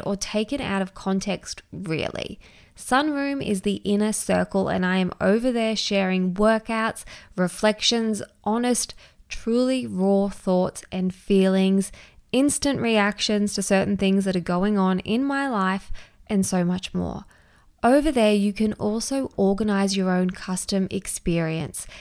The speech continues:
If you've ever wanted to book a mentoring session with yours truly to perhaps take your idea for your own podcast and start creating.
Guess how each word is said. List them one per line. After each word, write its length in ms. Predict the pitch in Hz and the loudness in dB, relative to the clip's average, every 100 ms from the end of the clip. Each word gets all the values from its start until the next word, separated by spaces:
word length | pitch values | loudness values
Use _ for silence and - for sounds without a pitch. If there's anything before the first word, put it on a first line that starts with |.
| - | -12
If 180 | - 240 | -6 0
you've 180 | 247 254 - | 0 0 0
ever 300 | 240 254 294 | 0 4 2
wanted 480 | 269 220 202 214 196 | 2 2 0 0 -2
to 100 | 208 | -4
book 280 | 185 185 - | 0 0 0
a 60 | 185 | -2
mentoring 600 | 180 190 196 208 208 226 | 0 2 0 -2 -4 -4
session 500 | - 180 - 180 180 | -4 -4 -2 -2 -2
with 180 | 180 185 | -2 -2
yours 400 | 180 202 302 302 | -2 0 0 0
truly 540 | - 165 151 123 - - - - - | -4 -4 -4 -4 -8 -12 -20 -16 -4
to 120 | 214 | -2
perhaps 600 | 214 202 202 202 - - | 0 -2 -2 -2 -2 -6
take 340 | - 226 262 294 | -4 -2 -2 0
your 180 | 285 - | -2 0
idea 600 | 202 185 196 196 196 196 - - | -2 -2 0 2 0 -2 -12 -4
for 140 | 208 | 2
your 220 | 190 180 | 4 4
own 200 | 214 320 | 2 0
podcast 800 | 311 175 170 - 175 - 254 - - - - - | -2 -4 -6 -6 -8 -6 -8 -12 -16 -20 -20 -6
and 200 | 220 208 | -2 0
start 680 | - - - 214 240 - - | -2 -6 0 0 2 -4 -8
creating. 1040 | - - 214 202 180 196 220 175 - - | -16 -6 0 2 4 4 4 2 -2 -10